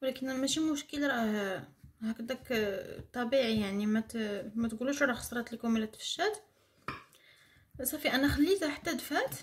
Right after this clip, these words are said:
باقي، باقي دافيه، يعني ماشي، ماشي سخونه، ولكن مازال دافيه. غنثقبها كلها ب-، بالفرشاة مزيان، كلها، كلها. هنايا عندي،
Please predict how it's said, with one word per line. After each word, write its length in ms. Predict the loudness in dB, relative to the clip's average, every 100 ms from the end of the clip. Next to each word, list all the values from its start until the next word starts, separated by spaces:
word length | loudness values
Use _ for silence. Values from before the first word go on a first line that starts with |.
| -14 _ -2
باقي، 540 | -2 -2 -2 2 4
باقي 280 | 2 -2 -2
دافيه، 360 | -2 -2 0 0
يعني 260 | 2 2
ماشي، 580 | 2 0 0 0 0 2
ماشي 240 | 2 0
سخونه، 360 | -2 0 2 4
ولكن 640 | 4 2 0 2 4 2 0 -4
مازال 320 | 0 0 2
دافيه. 360 | -2 -2 -6 -6 _ -20 -20 -6 -2
غنثقبها 500 | -2 0 0 2 2
كلها 440 | 4 4 6 2
ب-، 360 | 2 2 2 0 -10 _ -12
بالفرشاة 640 | -10 -4 -2 2 2 2 -2 -20 -20 _ -20 -20 _ -6
مزيان، 680 | -4 0 2 4 6 6 4
كلها، 400 | 0 0 0 -2
كلها. 560 | -2 -2 2 0 -2 -10 -20 -20 _ _ -20 -20 _ _ -20 _ _ _ _ _ _ 2
هنايا 520 | 6 6 4 2 0 -4 -14 -16 -20 _ _ _ _ _ -4
عندي، 680 | 2 4 4 2 2 2